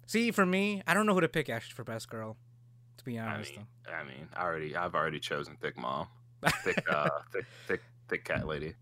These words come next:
Speaker 1: She's not even the main character, though.
Speaker 2: She's a woman. She's, she's, she's a woman of few words, not because she's subservient, because she just literally, she lets, she seems to be the kind of person that lets her actions speak for her words,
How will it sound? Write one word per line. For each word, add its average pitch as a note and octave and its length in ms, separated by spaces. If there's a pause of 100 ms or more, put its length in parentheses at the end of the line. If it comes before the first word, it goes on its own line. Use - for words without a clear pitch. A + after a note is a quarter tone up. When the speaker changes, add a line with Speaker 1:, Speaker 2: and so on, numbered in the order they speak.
Speaker 1:
She's G3 140
not G#3+ 100
even F#3 100
the D#3 80
main D3 220
character, D3+ 400
though. F2+ 260 (200)
Speaker 2:
She's D3 680
a B2 80
woman. D#3+ 640
She's, D3 420
she's, C#3+ 500
she's C3 360
a A#2 40
woman C#3 320
of C3+ 100
few C#3 200
words, B2+ 480
not A#2+ 240
because A#2+ 320
she's B2 220
subservient, A2+ 680
because G#2 460
she A2+ 140
just A2 240
literally, A2+ 500 (520)
she B2+ 200
lets, A#2 320
she C3 160
seems C#3+ 360
to C3 80
be B2+ 120
the A#2+ 80
kind A#2+ 180
of A2 80
person A#2 260
that G#2 40
lets G2+ 220
her G2+ 100
actions F#2+ 380
speak - 220
for F2+ 120
her F2 160
words, D2+ 460